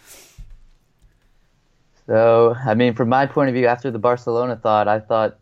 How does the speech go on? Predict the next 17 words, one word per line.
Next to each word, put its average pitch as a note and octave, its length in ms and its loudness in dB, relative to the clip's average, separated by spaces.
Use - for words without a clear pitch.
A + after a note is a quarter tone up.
this A#2 180 -8
still D3 260 -2
didn't A#2+ 200 -2
even G#2+ 200 -6
creep A#2 220 -4
into G#2+ 200 -8
my G2+ 160 -2
mind, G2+ 360 -2
and G2+ 120 -4
it's G2+ 160 -8
still B2+ 680 2
hard A2+ 360 0
to A#2 100 -8
even G#2+ 320 -6
fathom A2+ 500 0
now. A#2+ 420 -6
But G#2+ 480 0